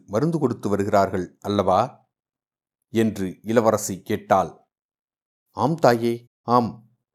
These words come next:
என்று பல குரல்கள் மறுமொழி கூறின. "மூன்று மாதமாக இருமலினால்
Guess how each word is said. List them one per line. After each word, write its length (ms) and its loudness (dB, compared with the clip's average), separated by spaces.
என்று 300 -2
பல 160 2
குரல்கள் 460 2
மறுமொழி 460 2
கூறின. 340 -4
"மூன்று 340 0
மாதமாக 580 -2
இருமலினால் 600 -2